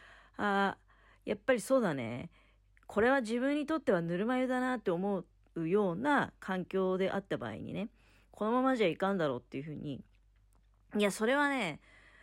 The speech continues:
今の私がそういうとこあるからね。うん、やっぱり時々、なんかまだ、そっか、あの、自分にね、伸びしろがあるっていうふうに信じてて、もうちょっとどうにかならんもんかなっていうふうに思ってたり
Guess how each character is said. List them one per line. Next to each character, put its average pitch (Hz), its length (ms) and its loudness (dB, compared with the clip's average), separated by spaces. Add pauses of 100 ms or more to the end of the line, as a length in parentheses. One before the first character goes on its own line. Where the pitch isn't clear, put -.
(280)
今 359 320 4
の 190 100 2
私 208 380 -2
が 208 100 2
そ 240 140 0
う - 20 6
い 254 40 0
う - 20 -2
と 277 100 -2
こ 190 100 4
あ 233 120 0
る 240 100 -2
か 160 140 -2
ら 110 100 -6
ね。 139 240 -10 (720)
う - 80 -8
ん、 185 240 -4
や - 100 0
っ - 100 -4
ぱ 523 100 4
り 320 80 2
時 - 240 -4
々、 339 520 0
な 392 120 2
ん - 20 0
か 285 200 -2
ま 370 160 2
だ、 240 260 2
そ - 200 -8
っ - 20 -16
か、 170 480 0
あ - 240 -8
の、 - 360 -12 (460)
自 180 180 -2
分 262 200 0
に 262 100 0
ね、 240 220 2
伸 165 140 -4
び 220 60 -4
し 240 140 -4
ろ 240 140 2
が 233 240 0
あ 226 120 2
る 208 80 2
っ 180 40 -6
て - 180 -12
い 160 60 -6
う - 20 -6
ふ 156 40 -6
う - 20 -8
に 151 100 -8
信 214 320 -4
じ 160 100 -10
て - 120 -14
て、 151 320 -2 (540)
も 262 140 2
う 294 40 -4
ち - 80 -4
ょ - 40 0
っ - 20 -12
と 247 100 -2
ど 220 140 2
う 254 60 2
に 220 120 -2
か 160 100 -2
な 151 140 -2
ら 233 180 0
ん 170 300 -4
も 190 160 -2
ん 196 80 -2
か 143 160 -6
な 139 160 -8
っ 139 40 -10
て - 200 -16
い - 60 -10
う - 20 -10
ふ 165 80 -12
う 143 60 -10
に 143 300 -8
思 240 260 -2
っ - 20 -20
て 220 160 0
た 160 120 0
り 139 200 -10